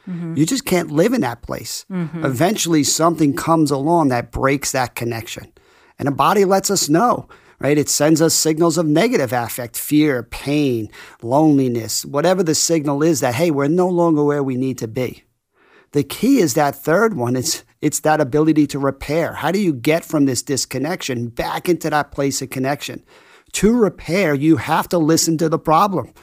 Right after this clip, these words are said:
Speaker 2: You
Speaker 1: Mm-hmm.
Speaker 2: have to be willing to take in that information and use it. Yet you're a hundred percent right. If there was no problem,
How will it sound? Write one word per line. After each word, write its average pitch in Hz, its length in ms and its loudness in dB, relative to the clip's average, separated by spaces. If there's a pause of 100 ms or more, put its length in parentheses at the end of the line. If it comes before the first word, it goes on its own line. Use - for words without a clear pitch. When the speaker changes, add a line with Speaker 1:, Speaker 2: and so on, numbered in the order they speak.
(400)
Speaker 2:
You 190 160 -2
Speaker 1:
Mm-hmm. - 20 -
Speaker 2:
have 165 220 4
to 175 80 2
be 151 160 6
willing 151 340 4
to 139 120 -2
take 156 320 0
in 160 140 4
that 147 180 2
information 135 800 0 (260)
and 135 220 2
use 156 320 2
it. 117 140 -4
Yet 143 200 -2
you're 170 220 4
a 175 100 0
hundred 175 300 2
percent 170 340 0
right. 160 300 0
If - 140 -2
there 165 120 4
was 165 200 0
no 165 180 2
problem, 139 720 -4